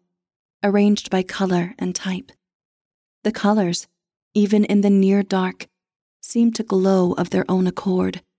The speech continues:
as vibrant as a peacock's tail. Wood slats worn with weather and Lily's constant watering boxed the plot in. An earthy, floral fragrance perfumed the air,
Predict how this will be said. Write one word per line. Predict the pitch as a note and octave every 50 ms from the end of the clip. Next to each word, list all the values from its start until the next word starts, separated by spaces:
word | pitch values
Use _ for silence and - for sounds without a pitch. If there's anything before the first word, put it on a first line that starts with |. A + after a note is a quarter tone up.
| _ _ _ _ _ _ _ _ _ _
as | G#3 G#3 G3
vibrant | F#3 E3+ - G3 F#3+ F#3+ F#3 F#3 F3+ F3 F3 - -
as | - E3+ -
a | -
peacock's | - - - - F#3+ - - F3 E3+ - - - -
tail. | - F3 F3 F3 E3 F3 E3 - _ _ _ _ _ _ _ _ _ _ _ _ _ _ _ _ _ _ _ _ _ _ _ _ _ _ _ _ _ _ _ _ _ _
Wood | - A3 A3 A3 A3
slats | - - A3+ G#3+ G#3+ A3 A3+ - -
worn | F#3 F#3+ G3 G3 G3+ G3+
with | G3 G3 F#3+ - -
weather | G3+ G3 G3 F3+ F3 F3+ F#3 - _ _ _ _ _ _ _ _
and | G3+ G#3 G3+
Lily's | G3 G3+ G#3 G3 F#3 F3 -
constant | - - G3 G3 F#3+ - - - -
watering | F#3+ G3+ G#3+ G#3+ F#3 F3 E3+ F3 F3+ F3+ - _ _ _ _ _ _ _ _
boxed | G3 F#3+ F#3 F#3 - - - - - -
the | -
plot | - - F#3 F3+ - - -
in. | F#3 F#3+ F#3 F3 E3+ E3 - _ _ _ _ _ _ _ _ _ _ _ _ _ _ _ _ _ _ _ _ _ A3
An | G#3 A3 - _
earthy, | - A3+ A3+ A3 - - G3 F3+ F3+ F3+ F#3 - _ _ _
floral | _ - - - G#3 G#3+ G#3+ A3 G3+ G3 F#3+
fragrance | F3+ - - - G3+ G#3 G3+ - - F#3 F3+ F#3 F#3 - - - _ _ _ _ _ _ -
perfumed | - - G#3+ G3+ - - G3+ F#3+ F#3 F#3
the | - - F#3+ - F#3
air, | F#3 F3+ F3+ F3 F3 F3 -